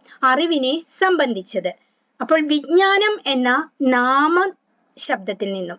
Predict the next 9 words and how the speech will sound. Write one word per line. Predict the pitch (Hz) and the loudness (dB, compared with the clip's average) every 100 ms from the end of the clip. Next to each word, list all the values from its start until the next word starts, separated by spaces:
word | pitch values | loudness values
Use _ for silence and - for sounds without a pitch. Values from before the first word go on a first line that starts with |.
| - | -6
വിജ്ഞാനം | 226 233 240 240 285 | -6 0 2 4 4
ഒരു | 277 269 | 4 2
നാമമാണ്, | 254 220 233 269 359 254 214 254 359 _ _ _ - - | 2 2 2 2 2 0 -2 -2 -4 _ _ _ -20 -6
വിജ്ഞാനം | 254 269 320 381 415 370 | -2 2 4 4 2 0
എന്ന | 285 277 | 0 0
നാമത്തിൽ | 269 233 220 285 - 339 302 | 0 0 2 0 0 2 4
നിന്നും | 254 233 269 339 _ 269 | 2 2 0 -2 _ 2
രൂപം | 277 330 370 370 427 427 | 4 4 4 4 0 0
കൊണ്ട | 330 240 | -2 -2